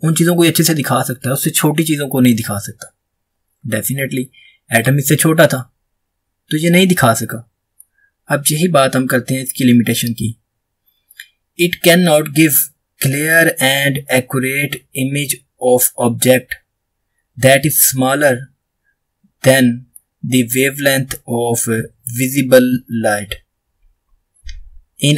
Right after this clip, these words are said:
atom is much smaller than five hundred nanometer, so they cannot be seen with optical microscope।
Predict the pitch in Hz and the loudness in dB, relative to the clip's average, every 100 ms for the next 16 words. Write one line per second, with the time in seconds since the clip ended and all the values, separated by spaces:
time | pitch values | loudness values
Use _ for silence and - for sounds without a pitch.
0 | - 117 135 131 123 135 - _ _ _ | 0 0 2 0 -2 -6 -20 _ _ _
1 | _ - - 127 117 120 - _ 117 120 | _ -6 -4 -4 -6 -6 -6 _ -2 2
2 | 127 143 - - 127 117 113 117 110 123 | 2 2 2 2 4 4 4 2 0 -8
3 | _ _ _ - 113 123 123 113 120 _ | _ _ _ -12 0 4 4 4 -2 _
4 | _ - - - 135 143 143 123 123 127 | _ -4 -2 4 4 4 0 -4 -2 0
5 | 135 131 123 120 123 120 117 117 110 - | 0 2 4 6 6 4 4 0 -4 -8
6 | - - - 160 156 160 156 135 143 139 | -10 -8 -4 -4 -4 -4 -4 -2 -4 0
7 | 147 147 139 147 143 135 131 - - 139 | 0 0 -2 -2 -2 -2 -2 -2 -2 -4
8 | 135 123 - _ _ _ _ _ 131 127 | 0 -2 -2 _ _ _ _ _ -2 -2
9 | - - 131 - 151 151 151 147 - - | -2 2 2 2 0 0 0 -4 -8 0
10 | 117 120 120 131 127 - - 110 | 4 4 2 -2 -4 -6 -6 -8